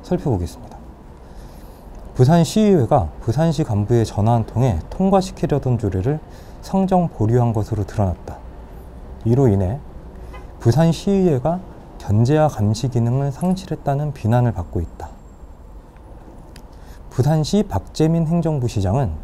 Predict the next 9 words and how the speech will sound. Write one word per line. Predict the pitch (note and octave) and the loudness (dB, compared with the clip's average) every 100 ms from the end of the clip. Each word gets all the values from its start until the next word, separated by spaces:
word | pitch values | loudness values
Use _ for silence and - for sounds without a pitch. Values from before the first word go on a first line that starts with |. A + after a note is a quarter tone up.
| - - - - | -14 -18 -18 -18
십칠 | - - - - D#3+ | -6 -6 -6 -6 0
일 | F#3+ F#3+ | 0 0
부산시의회 | A#2+ C3 C3 B2+ C3+ B2+ A#2 D3+ F3 - - - | -2 0 0 0 0 0 0 0 -4 -8 -18 -12
복지환경위원회 | - - - D3 D3 E3 D3+ D3 C#3 B2 A#2+ D3 E3 - - - | -8 -8 -2 0 0 0 0 0 2 2 2 0 -4 -10 -14 -2
이진수 | G#2+ A2+ D3 D3 D#3+ C3 | 0 2 0 0 0 2
위원장에게 | G#2+ G#2 G2+ F#2 E2+ E2+ A#2+ F2 - - - - - | 2 0 0 -2 -4 0 0 -2 -8 -20 -20 -20 -20
상임위가 | - - F3 G3 G3 E3+ C#3+ | -18 -4 0 4 4 4 4
열리기 | F#2 F#2+ F#2 | 2 2 0
전에 | F2 E2 | -2 -6